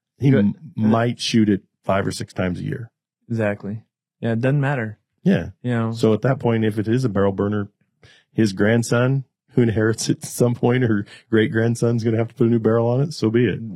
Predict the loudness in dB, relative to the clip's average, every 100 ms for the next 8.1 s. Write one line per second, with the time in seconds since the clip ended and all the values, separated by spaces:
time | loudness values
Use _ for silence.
0 | -14 -8 -6 -4 -4 -4 -4 -6 -12 -6
1 | 0 0 0 -6 -12 -16 -12 -8 -6 -8
2 | _ -10 -10 -10 _ -4 0 0 0 0
3 | 0 -2 -4 -4 -2 -2 -4 _ _ _
4 | -4 -4 -4 _ 2 4 4 -2 -4 -4
5 | -2 -4 -4 -6 -6 -2 0 0 -2 -4
6 | -4 -4 -2 -2 -4 _ _ -6 -4 -2
7 | -2 -2 -2 -2 0 -2 -6 -14 -6 0
8 | 0